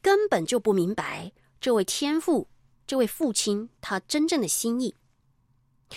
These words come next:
这位父亲的心，也就是天父，他对我们的爱。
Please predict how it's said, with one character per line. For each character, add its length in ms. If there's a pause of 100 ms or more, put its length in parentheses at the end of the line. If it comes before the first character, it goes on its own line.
(480)
这 100
位 100
父 200
亲 200
的 60
心， 480 (200)
也 100
就 120
是 140
天 320
父， 240 (220)
他 140
对 220
我 320
们 140
的 100
爱。 220